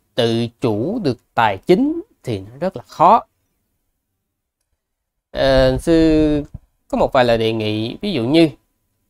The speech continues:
ờ, mình phải tranh thủ làm sao đó để mình tự chủ được tài chánh. À, mình là cái người, mình là người, ờ, nắm cái tài chánh trong nhà đó,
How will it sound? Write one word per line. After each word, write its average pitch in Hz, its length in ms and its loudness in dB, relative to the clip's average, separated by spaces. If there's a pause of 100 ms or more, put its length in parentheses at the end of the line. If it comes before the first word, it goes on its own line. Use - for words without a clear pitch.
(300)
ờ, 117 120 -6
mình 113 340 -4
phải 117 160 -6
tranh 135 220 -6
thủ 120 200 -4
làm 123 140 -6
sao 131 340 0
đó 156 180 -4
để 123 140 -4
mình 110 200 -6
tự 110 240 -4
chủ 123 300 -6
được 147 140 -6
tài 104 140 -8
chánh. 185 280 -2 (920)
À, 117 260 -2
mình 113 300 -2
là 113 240 -2
cái 175 160 -4
người, 135 680 2 (100)
mình 117 320 -2
là 113 60 0
người, 117 460 0 (540)
ờ, 110 720 0 (320)
nắm 127 380 -2
cái - 120 -4
tài 107 140 -2
chánh 156 200 -4
trong 143 180 -4
nhà 120 320 2
đó, 151 100 0